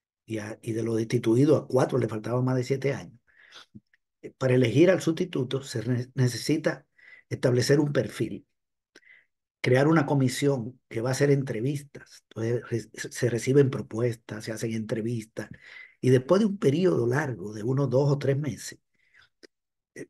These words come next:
se decide cuáles son esos magistrados que van a integrar la Sala de lo Constitucional. Eso no se hizo así, eso se hizo en media hora, no se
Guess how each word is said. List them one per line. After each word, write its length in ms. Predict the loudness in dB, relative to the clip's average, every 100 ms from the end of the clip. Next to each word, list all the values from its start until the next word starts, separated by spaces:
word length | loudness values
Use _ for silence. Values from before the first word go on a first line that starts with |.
| _
se 480 | -2 4 4 4 0
decide 520 | 2 2 4 4 4 2
cuáles 300 | 0 0 0
son 200 | 0 0
esos 160 | 0
magistrados 500 | 0 -2 -2 -4 -4
que 100 | -4
van 120 | -4
a 60 | -4
integrar 480 | -4 -8 -8 -10 -14 _ _ _ _ _ _ -6
la 180 | -6
Sala 240 | -2 0 0
de 80 | 0
lo 120 | -2
Constitucional. 720 | -4 -6 -6 -8 -10 -18 -20 _ _ _ _ -20 _ _ _
Eso 200 | -2 2
no 120 | 4 4
se 120 | 2
hizo 160 | 2
así, 260 | -2 -2 -2
eso 160 | -2 -2
se 140 | 0
hizo 160 | 2 4
en 60 |
media 280 | 2 2 0
hora, 240 | 0 -2
no 120 | -6
se 100 | -4